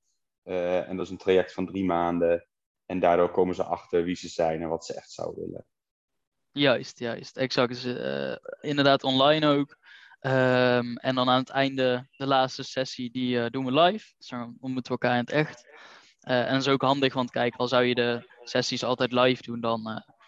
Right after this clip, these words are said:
Speaker 2: ja, kost het ten eerste meer tijd. Moet je meer naar elkaar toe komen.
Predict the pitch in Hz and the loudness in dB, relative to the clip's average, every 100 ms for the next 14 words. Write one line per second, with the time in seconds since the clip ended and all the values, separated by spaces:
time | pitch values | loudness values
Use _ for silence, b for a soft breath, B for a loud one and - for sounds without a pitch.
0 | _ 117 110 - _ - 135 - 135 135 | _ -6 -6 -10 _ -4 -4 0 2 4
1 | 147 - 143 131 147 143 147 - - 139 | 4 2 -2 0 4 4 2 -4 -12 -10
2 | 135 135 135 131 - - 147 - 139 135 | -2 0 2 2 -2 -4 -6 0 2 2
3 | 127 127 | 0 -2